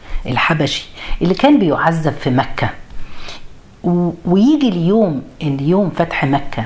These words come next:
ويرجع المسلمين منتصرين ويدخلوا مكة، وهذا العبد اللي كانوا المشركين بيعذبوه واقف وطالع فوق ظهر الكعبة وأشراف قريش واقفين وسادتها وبيبصوا عليه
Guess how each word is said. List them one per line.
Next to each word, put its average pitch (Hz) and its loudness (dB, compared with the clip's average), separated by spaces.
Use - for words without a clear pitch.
ويرجع 120 -2
المسلمين 123 -2
منتصرين 120 -2
ويدخلوا 208 2
مكة، 233 2
وهذا 214 6
العبد 214 2
اللي 208 2
كانوا 226 2
المشركين 190 4
بيعذبوه 208 2
واقف 180 4
وطالع 170 6
فوق - -4
ظهر 185 4
الكعبة 160 4
وأشراف 220 4
قريش 196 4
واقفين 202 2
وسادتها 220 2
وبيبصوا 190 4
عليه 233 4